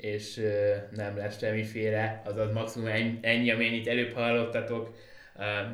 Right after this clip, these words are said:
megjegyzés így a, a csapatokkal kapcsolatban. A, hogyha, hogyha így a Bostont, azt szerintem átbeszéltük jól, akkor, ö, tudunk is ko-, ö, tovább menni. A, most pedig akkor az Andy csapatáról, a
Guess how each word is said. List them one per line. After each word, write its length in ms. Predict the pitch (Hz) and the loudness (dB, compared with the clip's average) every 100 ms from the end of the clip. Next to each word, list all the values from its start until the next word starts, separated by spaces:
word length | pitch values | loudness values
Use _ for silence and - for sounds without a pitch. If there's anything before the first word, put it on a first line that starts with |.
| 107 | -2
megjegyzés 760 | 110 110 110 110 110 104 107 | -2 2 0 0 0 -2 -2
így 180 | 110 107 | -4 2
a, 360 | 104 104 - - | 2 2 -4 -10
a 120 | 113 | -6
csapatokkal 640 | 120 - 110 113 107 110 107 | -2 0 0 0 0 0 0
kapcsolatban. 840 | 117 107 117 110 110 113 117 117 - - - - - | 0 -2 -2 -2 0 -2 -2 -4 -8 -18 -20 -20 -8
A, 60 | 127 | -2
hogyha, 640 | 139 143 185 185 - 143 | 0 0 0 0 -2 -4
hogyha 720 | 131 - 147 147 - 131 123 | -4 0 0 0 -2 -2 -2
így 120 | 120 120 | 0 0
a 120 | 120 | 0
Bostont, 460 | 135 - 123 120 | 0 0 -2 -2
azt 180 | 113 - | -4 -4
szerintem 500 | - 147 147 139 120 | -2 -2 -2 -2 -4
átbeszéltük 760 | 117 117 120 120 120 117 123 120 | -2 0 0 0 0 0 -2 -2
jól, 320 | 135 139 143 - - | 2 2 0 -6 -14
akkor, 520 | - 123 - 131 127 127 | -4 -4 2 4 4 6
ö, 420 | 131 131 131 131 | 6 6 2 -2
tudunk 340 | - 147 127 127 | -2 -2 -2 -2
is 120 | 120 - | -4 -2
ko-, 180 | 139 | 0
ö, 200 | 123 117 | 2 2
tovább 340 | 127 123 113 120 | 2 2 2 2
menni. 440 | 127 131 139 139 - - - - | 0 0 -2 -4 -8 -16 -18 -8
A, 60 | 120 117 117 117 120 123 123 - - - | 0 4 4 4 2 0 -4 -14 -20 -2
most 200 | 127 123 | 0 0
pedig 220 | 131 135 | 0 2
akkor 260 | 120 - 127 | 0 2 2
az 120 | 120 | 4
Andy 220 | 123 120 | 4 2
csapatáról, 680 | 120 117 117 117 113 113 110 | 0 0 0 0 2 2 2
a 320 | 107 110 - | 0 -2 -6